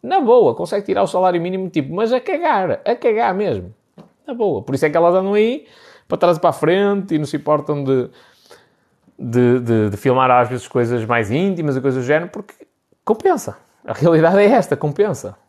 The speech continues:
Então ela está na fábrica das nove da manhã às seis da tarde, ou entrar às seis da manhã e fazer turnos e não sei o quê, eh, e ela está no, no, pá, acorda a hora que ela quiser, grava meia dúzia de vídeos, Como é que é, malta?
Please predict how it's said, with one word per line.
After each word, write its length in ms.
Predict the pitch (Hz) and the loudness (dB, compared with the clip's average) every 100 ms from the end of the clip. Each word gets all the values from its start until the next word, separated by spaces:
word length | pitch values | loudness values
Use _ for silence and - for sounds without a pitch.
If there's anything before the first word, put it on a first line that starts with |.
| _ - | _ -6
Então 280 | 127 156 | -2 2
ela 80 | 170 | 2
está 160 | - 170 | 2 0
na 100 | 170 | 0
fábrica 540 | 170 139 107 104 107 | 2 2 2 -2 -4
das 120 | 107 | -4
nove 200 | 123 143 | -2 -2
da 80 | 139 | -2
manhã 220 | 147 143 | -4 -4
às 80 | 113 | -4
seis 140 | 123 113 | -4 -4
da 100 | 120 | -2
tarde, 340 | 160 - 269 - _ - | 0 -2 -4 -14 _ -10
ou 140 | 110 | -8
entrar 280 | 110 127 127 | -2 0 2
às 140 | 123 | 0
seis 160 | - 123 | 0 0
da 80 | 123 | 0
manhã 480 | 123 123 123 92 - _ _ 107 | -2 -2 -2 -4 -12 _ _ -14
e 40 | |
fazer 260 | 107 113 113 | -8 -4 -4
turnos 580 | - 139 143 113 110 107 | -2 0 0 -2 -4 -4
e 80 | |
não 60 | 120 | -6
sei 160 | 110 110 | -6 -8
o 20 | |
quê, 320 | 127 147 170 - _ _ _ _ _ _ _ _ _ _ _ | -2 -4 -4 -14 _ _ _ _ _ _ _ _ _ _ _
eh, 420 | 120 120 120 117 - | -2 2 2 2 0
e 160 | 127 | 2
ela 200 | 135 135 | 2 4
está 240 | 135 139 123 | 2 0 0
no, 220 | 120 123 | -2 -6
no, 600 | 120 117 113 107 104 107 - _ _ _ _ - | -8 -8 -6 -6 -8 -12 -18 _ _ _ _ -8
pá, 160 | 95 | -8
acorda 280 | - - 120 | -6 -2 2
a 20 | |
hora 160 | 123 123 | 2 2
que 80 | 123 | 0
ela 140 | 120 | -2
quiser, 440 | 123 127 185 214 175 | -4 -2 -2 -2 0
grava 240 | 123 123 | 0 0
meia 160 | 127 123 | -2 -4
dúzia 280 | 123 120 | -4 -4
de 40 | 117 | -4
vídeos, 460 | 151 190 175 190 | -4 -4 -6 -8
Como 220 | - 415 285 | -14 -12 -8
é 60 | |
que 40 | 247 | -4
é, 80 | 233 | -2
malta? 640 | 226 226 214 165 98 | 2 4 4 2 -2